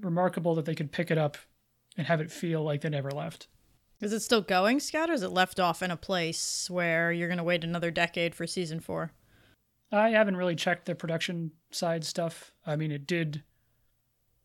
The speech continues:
Speaker 1: it did, like I said, it tied up a couple of romantic subplots and ended at a, at the end of an arc. So it's primed to either continue or not.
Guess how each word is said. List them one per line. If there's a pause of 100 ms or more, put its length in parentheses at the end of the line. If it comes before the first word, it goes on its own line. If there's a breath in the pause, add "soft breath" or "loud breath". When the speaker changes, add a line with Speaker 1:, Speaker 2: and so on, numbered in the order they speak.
(240)
Speaker 1:
it
did,
like
I
said,
it
tied
up
a
couple
of
romantic
subplots
and
ended
at
a,
at
the
end
of
an
arc. (600)
So (720)
it's
primed
to
either
continue
or
not.